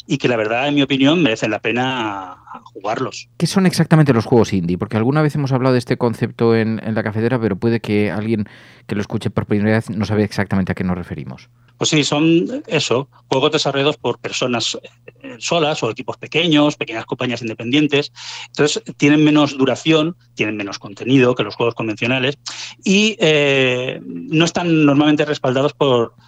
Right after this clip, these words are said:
Speaker 1: por publicación, o sea, por publicidad externa,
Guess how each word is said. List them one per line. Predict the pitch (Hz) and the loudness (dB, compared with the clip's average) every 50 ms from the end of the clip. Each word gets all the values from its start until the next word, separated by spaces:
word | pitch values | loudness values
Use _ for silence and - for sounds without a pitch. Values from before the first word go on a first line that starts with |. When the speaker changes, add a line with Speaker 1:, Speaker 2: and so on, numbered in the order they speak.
| _ _ _ | _ _ _
Speaker 1:
por | - 120 117 113 110 110 107 104 104 98 95 - _ _ | -2 0 0 2 0 0 -2 -4 -6 -8 -12 -16 _ _
publicación, | - 117 120 - 117 - - 135 131 135 135 | -10 -8 -6 -6 -6 0 2 2 4 4 4
o | - | 2
sea, | 139 - 123 - | 0 -2 -2 0
por | - 120 120 113 - | 2 2 2 2 0
publicidad | - 113 107 101 - 117 113 117 117 110 107 - - - - | 0 -4 -4 0 0 0 0 2 0 -4 -6 -8 -12 -16 -14
externa, | - - - - 139 151 147 135 135 131 131 131 139 147 | -12 -12 -6 -4 -2 -2 0 0 0 0 0 0 -2 -4